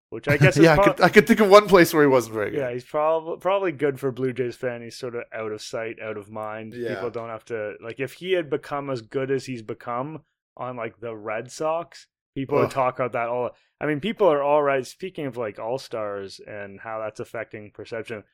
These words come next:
Speaker 1: people are really harping on this Lourdes Gurriel Junior All-Star nod.
Speaker 2: <laughs>
Speaker 1: And, like, he's the same dude. Uh, he's, like,
Speaker 2: Yeah.
Speaker 1: he,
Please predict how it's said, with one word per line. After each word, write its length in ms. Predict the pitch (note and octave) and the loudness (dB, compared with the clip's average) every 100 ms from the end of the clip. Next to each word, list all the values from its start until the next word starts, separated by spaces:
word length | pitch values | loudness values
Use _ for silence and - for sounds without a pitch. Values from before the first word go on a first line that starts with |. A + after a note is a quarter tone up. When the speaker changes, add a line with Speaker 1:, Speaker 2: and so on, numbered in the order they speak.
| _ _ | _ _
Speaker 1:
people 400 | D#3 E3+ F#3 D3 C3 | -8 -2 0 2 0
are 180 | A2 | -4
really 640 | A2+ C3+ G3+ G#3 E3+ C#3+ B2 | -8 -6 -2 2 2 2 -2
harping 500 | C3+ C3+ C3 C3 B2 | -2 -2 -2 -6 -6
on 180 | A#2 | -8
this 300 | A2 G#2+ - | -8 -8 -10
Lourdes 320 | B2 A#2+ A#2 G#2+ | -12 -10 -12 -12
Gurriel 520 | C3 A#2 A#2 G#2 G2 | -10 -10 -8 -8 -8
Junior 460 | G2+ C3 C3+ B2 | -8 -8 -6 -6
All-Star 480 | A2 G2+ G#2 - F#2+ | -6 -8 -8 -10 -10
nod. 320 | F#2 F#2 F2+ - - F3 - | -10 -10 -2 -2 4 4 6
Speaker 2:
<laughs> 360 | F#3 - E3+ | 4 4 4
Speaker 1:
And, 180 | D#3 F3 | 4 4
like, 400 | F#3 F3+ E3+ - _ _ | 6 4 2 -10 _ _
he's 280 | - G#3 G#3 | -16 -12 -8
the 120 | D3+ | -8
same 420 | D#3 F#3 F3+ C#3+ | -6 -6 -6 -6
dude. 460 | B2 F3+ C#3+ G#2 A2+ _ _ _ - | -2 -2 -2 -4 -12 _ _ _ -8
Uh, 100 | D3+ | -4
he's, 360 | E3+ E3 F3+ D#3 | -4 -4 -8 -8
like, 260 | D#3+ F3 F3 | 0 0 2
Speaker 2:
Yeah. 80 | |
Speaker 1:
he, 120 | F#3 | -2